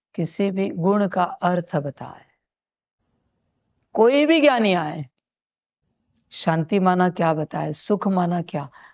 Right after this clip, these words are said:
पवित्रता माना क्या, प्रेम माना क्या, कोई भी आए मेरे सामने,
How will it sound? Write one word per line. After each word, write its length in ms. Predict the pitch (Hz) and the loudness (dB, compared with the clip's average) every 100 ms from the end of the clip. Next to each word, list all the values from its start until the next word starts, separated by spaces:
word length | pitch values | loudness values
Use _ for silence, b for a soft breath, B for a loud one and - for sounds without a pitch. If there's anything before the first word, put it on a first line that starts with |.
| _ | _
पवित्रता 680 | 185 214 226 240 220 220 196 | 4 4 4 2 4 2 2
माना 260 | 180 160 151 | 2 0 -4
क्या, 180 | - - - | -8 -14 0
प्रेम 300 | 208 214 220 | 4 4 4
माना 280 | 208 190 175 | 4 2 0
क्या, 220 | - 175 _ _ _ _ - | -4 -12 _ _ _ _ 2
कोई 300 | 226 294 320 | 4 4 4
भी 120 | 311 | 4
आए 160 | 269 220 | 4 2
मेरे 260 | 190 175 165 | 0 0 0
सामने, 440 | - 143 151 131 | -2 -6 -8 -12